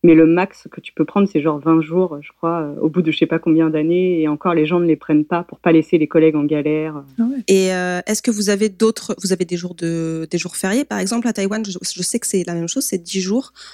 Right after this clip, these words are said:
Speaker 3: En revanche, ils ont beaucoup de, beaucoup de fêtes, euh,
Speaker 1: Oui.
Speaker 3: fériées.
Speaker 1: Exactement. Je pense que le Japon, c'est pareil. C'est-à-dire qu'il y a des jours fériés pour tout et n'importe quoi.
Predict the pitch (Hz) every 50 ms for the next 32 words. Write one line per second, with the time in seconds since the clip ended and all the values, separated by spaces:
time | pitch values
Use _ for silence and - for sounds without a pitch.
0 | - _ _ 208 196 190 190 208 240 262 - - 226 180 190 185 185 180 196 -
1 | - - 240 226 202 190 185 180 180 175 170 175 - - - 202 - - - -
2 | 208 214 - _ - - 185 175 175 170 165 165 160 160 156 156 156 160 202 202
3 | 208 196 - 190 175 175 160 156 - - 190 180 196 196 190 - 202 180 185 -
4 | - 233 233 - 220 185 180 185 180 - 233 - - 185 - 175 170 185 185 202
5 | 202 - _ - 160 160 196 196 - 175 160 160 156 196 196 - 196 180 185 202
6 | 226 220 190 165 - - 214 196 196 190 - 185 - _ 190 - - 208 214 247